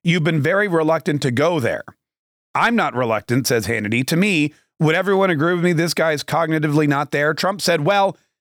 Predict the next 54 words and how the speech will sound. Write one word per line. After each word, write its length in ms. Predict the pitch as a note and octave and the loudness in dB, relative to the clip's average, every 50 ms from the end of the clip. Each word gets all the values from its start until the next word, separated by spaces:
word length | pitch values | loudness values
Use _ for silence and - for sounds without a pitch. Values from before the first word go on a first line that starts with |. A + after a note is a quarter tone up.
| _ _ _ _ | _ _ _ _
I 140 | G#3 A#3 C4 | 0 0 2
don't 160 | A#3+ A#3+ G#3 | 0 2 2
know 160 | F#3+ F#3+ F#3+ | 2 2 2
if 60 | D#3 | 0
I'm 140 | E3 E3 D#3+ | 0 -2 0
supposed 380 | - - C3+ C3+ C#3+ C#3 B2+ - | -2 -2 0 0 0 -2 0 -2
to 80 | C#3+ | -2
say 280 | A#2+ - D3 B2+ B2 A2 | -2 0 -2 -2 -2 -4
this. 320 | E2 - - - - - - _ _ _ _ _ - | -8 -10 -12 -12 -12 -12 -14 _ _ _ _ _ -4
I 180 | D#3 E3+ F3+ - - | -2 -2 -2 -2 -2
actually 500 | F#3+ G#3 A#3 - - - A#3 B3 G#3+ F#3+ | -2 -2 -2 -2 -4 0 0 2 2 0
called 380 | - - D#3+ E3+ E3 E3 D3+ | 0 -2 0 2 2 0 0
Sean 400 | - - C#3+ B2+ B2+ B2+ C3 C3+ | 0 0 0 0 0 0 -2 -2
and 120 | A#2+ A2+ A#2+ | -2 -2 -2
I 120 | B2 B2 | -2 -2
asked 240 | C3 D3 E3 D#3 - | -2 -2 -2 -4 -2
Sean 280 | - D#3+ C#3+ C#3+ C3+ C3 | -2 -2 -2 0 0 0
not 200 | C3+ C#3 C#3+ - | -2 -2 -2 -2
to 100 | D#3 B2 | -4 -2
joke 280 | G#2+ C3 C3 B2+ A#2+ | 0 0 0 0 0
about 200 | C#3 A#2 A#2 A#2 | 0 0 0 0
it 80 | B2 G#2+ | -2 -2
because 360 | A#2+ A2+ - B2 A#2+ A2 - | -4 -2 -2 -2 -2 -2 0
he 100 | C3 B2 | 2 2
used 260 | B2 B2 A#2+ A#2 - | 2 2 0 0 -4
to 60 | B2+ | -4
joke 280 | A2 G2 A2+ G#2+ G2 - | -2 0 0 -2 -2 -2
about 260 | G2 E2 C2+ A1+ - | -4 -4 -6 -6 -8
it." 160 | - - - _ _ _ _ _ _ _ _ _ _ _ _ _ _ | -12 -18 -20 _ _ _ _ _ _ _ _ _ _ _ _ _ _
Uh, 420 | A2 A2+ A#2 A2+ A2+ A2 A2 A2+ - D#3 | -2 -2 0 0 0 0 0 -2 -2 -2
because 540 | D3+ E3 - F#3+ F3 D#3+ D#3+ D3 C3 - - - _ _ _ _ | -2 -2 0 0 0 0 0 -2 -4 -8 -10 -12 _ _ _ _
I 120 | F3+ E3+ | -6 -4
said, 200 | E3 - A#3 C4 | -2 -2 0 0
"Honestly, 460 | G#3+ F#3+ G3 G3 F#3+ D#3+ - F#3 F3+ E3+ | 2 0 0 0 -2 0 0 0 0 0
I 140 | D3 D3 | 0 0
don't 200 | D#3+ F#3 G#3+ G3 | 0 0 0 -2
think 140 | - G3+ E3+ | -2 -2 0
it 60 | E3+ | 0
looks 200 | D#3+ D#3 D3 - | 0 0 -2 -2
good 240 | - - F3 F3 D3 | -2 0 0 0 0
for 120 | - D#3+ D#3+ | -2 0 0
you 160 | D3+ D#3 D#3 | 2 2 2
or 120 | D3+ C#3 | 2 0
anybody 320 | D3 E3 E3+ D3+ D#3 D3+ D3 | 0 0 0 0 0 0 2
else 200 | D3 D3 C#3 - | 0 0 0 -2
to 80 | C#3+ | -2
joke 260 | A#2+ B2 C3+ C3 B2+ | 0 2 0 0 0
about 160 | C#3 B2 B2 B2 | 0 0 0 0
it 80 | A2+ | -2
because 360 | B2 A#2+ - C#3+ C#3+ C3+ A#2 C#3 | -2 -4 -2 -2 -2 0 0 -2
it's 120 | B2 - | -2 -2
a 120 | C3+ A#2+ A2 | -2 -4 -2
serious 480 | - - D3 C#3 C#3 C#3 C3+ B2+ - | -2 0 0 0 2 0 0 -2 -4
problem. 500 | - - B2+ B2+ A#2+ G2+ G2+ D#2 - - | -4 -4 -2 -2 -2 -2 -4 -8 -8 -10